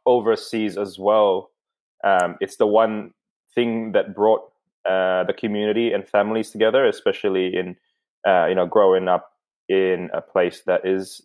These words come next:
that isn't majority Filipino. Um, for me, it was a gathering. It was a time of gathering. Uh, it was a time to share stories and share experiences. Um, you know, and to this day, I think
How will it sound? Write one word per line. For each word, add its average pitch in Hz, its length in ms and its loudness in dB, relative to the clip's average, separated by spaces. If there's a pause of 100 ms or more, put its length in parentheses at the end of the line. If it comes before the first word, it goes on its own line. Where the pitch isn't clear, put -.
that 95 240 2 (840)
isn't 151 300 2
majority 98 420 2
Filipino. 78 640 -6 (240)
Um, 82 680 -2
for 101 120 0
me, 98 240 0
it 87 80 2
was 90 160 2
a 92 80 0
gathering. 90 580 2 (160)
It - 60 2
was 95 80 0
a 92 60 -2
time 95 260 0
of 107 100 -6
gathering. 147 560 2 (560)
Uh, 87 200 0
it 90 40 0
was 90 100 -4
a - 60 -18
time 92 200 0
to 92 60 -8
share 90 220 0
stories 107 580 2
and 90 220 -4
share 92 220 0
experiences. 120 920 0 (560)
Um, 90 240 2
you 104 80 0
know, 101 80 4
and 101 160 2
to - 120 -2
this 104 160 -2
day, 123 200 4
I 95 60 2
think 90 320 -4